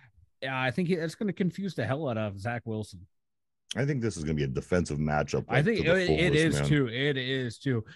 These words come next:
Speaker 1: And, you know, my God, when you gotta pick between Dak Prescott and Zach Wilson, just give me a hole in the head. Just
Speaker 2: <laughs>
Speaker 1: fucking shoot me.
Speaker 2: Right.
Speaker 1: You know, I don't, I don't trust either quarterback, but I, I think Dallas's defense is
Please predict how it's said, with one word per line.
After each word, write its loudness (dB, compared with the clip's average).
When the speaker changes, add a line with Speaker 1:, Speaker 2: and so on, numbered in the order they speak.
Speaker 1:
And, 2
you 4
know, 0
my -4
God, -2
when -2
you -2
gotta 2
pick -2
between -6
Dak -8
Prescott -8
and -10
Zach -4
Wilson, -4
just -6
give -6
me -2
a -4
hole -6
in -8
the -10
head. -12
Just -6
Speaker 2:
<laughs> -
Speaker 1:
fucking 2
shoot 2
me. 4
Speaker 2:
Right. 4
Speaker 1:
You 0
know, 2
I 2
don't, 0
I -2
don't -2
trust 0
either -2
quarterback, -2
but 0
I, 2
I 4
think -2
Dallas's -6
defense -4
is -8